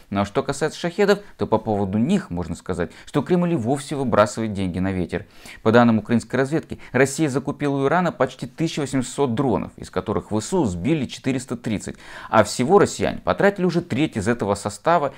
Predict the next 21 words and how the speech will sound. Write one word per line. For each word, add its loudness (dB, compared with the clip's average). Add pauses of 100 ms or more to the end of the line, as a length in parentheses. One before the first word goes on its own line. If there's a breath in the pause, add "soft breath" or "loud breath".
(120)
и 0
добирают 6
все -4
новые 2
транши 2
этих -6
дронов. -2 (540 loud breath)
В 2
российском 4
генштабе 2
рассчитывали, -2
что -4
шахеды -2
станут 0
средством 0
перелома 2
в -2
этой -2
войне, -2 (220 loud breath)
а 6
оказалось, 4